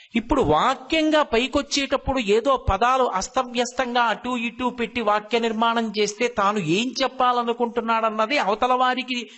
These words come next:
అందచేయడం కష్టం. కానీ దానికి అనుగుణంగా మాటలు వరుస క్రమంలో పడిపోయి ఒకదాన్నొకటి పెట్టుకుని అది వాక్యం అయిపోయి, ఆ వాక్యములో తన భావాన్ని పెట్టి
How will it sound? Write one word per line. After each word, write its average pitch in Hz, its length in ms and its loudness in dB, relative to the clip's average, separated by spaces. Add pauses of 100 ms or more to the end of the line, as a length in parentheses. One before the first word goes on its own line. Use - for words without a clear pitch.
(260)
అందచేయడం 262 600 0
కష్టం. 185 360 -4 (720)
కానీ 254 220 -2
దానికి 233 340 0
అనుగుణంగా 294 800 2
మాటలు 220 480 2
వరుస 208 340 2
క్రమంలో 302 560 0
పడిపోయి 247 440 -2
ఒకదాన్నొకటి 269 720 0
పెట్టుకుని 254 400 -4
అది 226 180 -2
వాక్యం 233 520 0
అయిపోయి, 269 320 0
ఆ 269 120 2
వాక్యములో 269 680 0
తన 220 200 -4
భావాన్ని 262 520 0
పెట్టి 302 500 -4